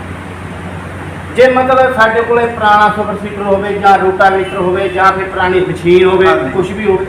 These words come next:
Speaker 1: ਉਹ
Speaker 2: ਹਾਂਜੀ।
Speaker 1: ਪੁਰਾਣੀ ਕੱਢ ਦਿਓ।
Speaker 2: ਬਿਲਕੁਲ ਜੀ।
Speaker 1: ਜਾਇਜ਼
Speaker 2: ਕੋਈ
Speaker 1: ਰੇਟ ਕੱਢ ਦਿਓ,
Speaker 2: ਕੋਈ
Speaker 1: ਉਹਦੇ ਰੇਟ ਮਾਰਕੀਟ ਦੇ।
Speaker 2: ਕੋਈ ਵੀ ਇੰਪਲੀਮੈਂਟ ਤੁਹਾਡੇ ਕੋਲ ਪੁਰਾਣਾ ਜੀ, ਤੁਸੀਂ ਸਾਡੇ ਤੋਂ ਨਵੀਂ ਮਸ਼ੀਨ ਲਿਜਾਣੀ ਚਾਹੁੰਦੇ ਹੋ, ਉਹਦਾ ਅਸੀਂ ਮਾਰਕੀਟ ਰੇਟ, ਤੁਸੀਂ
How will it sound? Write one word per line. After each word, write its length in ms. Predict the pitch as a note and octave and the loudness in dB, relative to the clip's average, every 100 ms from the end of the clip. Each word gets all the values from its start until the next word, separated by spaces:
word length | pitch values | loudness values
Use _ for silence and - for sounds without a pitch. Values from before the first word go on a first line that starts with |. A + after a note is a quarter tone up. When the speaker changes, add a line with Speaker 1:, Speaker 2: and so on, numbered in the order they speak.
| - | -4
Speaker 1:
ਉਹ 60 | |
Speaker 2:
ਹਾਂਜੀ। 100 | G#3+ | -2
Speaker 1:
ਪੁਰਾਣੀ 240 | - F3+ F#3 | 0 0 2
ਕੱਢ 220 | F3 D#3+ | 0 -2
ਦਿਓ। 200 | E3 F#3+ F#3+ - | 0 -4 -4 -2
Speaker 2:
ਬਿਲਕੁਲ 320 | G3+ - C4+ | -2 0 -2
ਜੀ। 220 | C4 - - - | -4 -6 -8 -6
Speaker 1:
ਜਾਇਜ਼ 280 | D#3 - A3+ | 0 2 4
Speaker 2:
ਕੋਈ 100 | - | 2
Speaker 1:
ਰੇਟ 140 | G#3 A3 | 2 4
ਕੱਢ 220 | A3 G#3+ | 2 2
ਦਿਓ, 120 | A3+ | 2
Speaker 2:
ਕੋਈ 80 | A3+ | 2
Speaker 1:
ਉਹਦੇ 220 | A#3+ A#3 | 4 2
ਰੇਟ 240 | G#3+ G#3 - | 2 -2 0
ਮਾਰਕੀਟ 280 | F#3+ F#3 G3 | 0 0 -4
ਦੇ। 80 | F#3+ | 0
Speaker 2:
ਕੋਈ 260 | A#3 B3+ | 2 4
ਵੀ 340 | C#4 C#4+ D4+ D4 | 2 -2 -2 0
ਇੰਪਲੀਮੈਂਟ 580 | C4 B3+ B3+ B3 B3 - | 0 -2 -4 -2 -2 -2
ਤੁਹਾਡੇ 180 | A#3+ A#3+ | -6 -4
ਕੋਲ 200 | A#3 B3 | -2 -2
ਪੁਰਾਣਾ 360 | B3 G#3 G3+ G#3 | 0 -2 0 0
ਜੀ, 60 | |
ਤੁਸੀਂ 240 | B3+ B3 - | -2 -4 2
ਸਾਡੇ 180 | A#3 | 2
ਤੋਂ 100 | A#3+ | 2
ਨਵੀਂ 240 | A3+ G#3 G#3+ | -2 -2 -4
ਮਸ਼ੀਨ 280 | G3+ G#3 G#3 | -4 -6 -4
ਲਿਜਾਣੀ 280 | G3+ G3+ G3+ | 0 0 0
ਚਾਹੁੰਦੇ 340 | F#3+ G3 B3 | -6 -6 -2
ਹੋ, 60 | C4 | -2
ਉਹਦਾ 360 | C4 D4+ C#4+ | 2 2 2
ਅਸੀਂ 100 | C#4+ B3 | 0 2
ਮਾਰਕੀਟ 480 | G3+ G#3 G#3 - | 2 2 0 -4
ਰੇਟ, 220 | A3+ A3 G#3+ | -2 -2 -4
ਤੁਸੀਂ 220 | G#3+ | -8